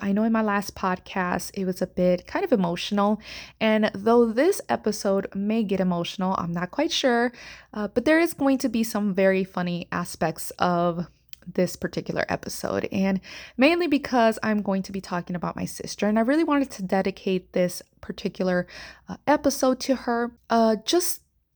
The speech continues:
everything, everything that we have bonded through and things we've been through. And though I'm not gonna get in depth with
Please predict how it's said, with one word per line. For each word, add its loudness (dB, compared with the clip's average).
everything, 2
everything 0
that 0
we 2
have -4
bonded 2
through -2
and -4
things 4
we've -4
been 2
through. 0
And 0
though 6
I'm 2
not 2
gonna -2
get 2
in 2
depth 0
with -4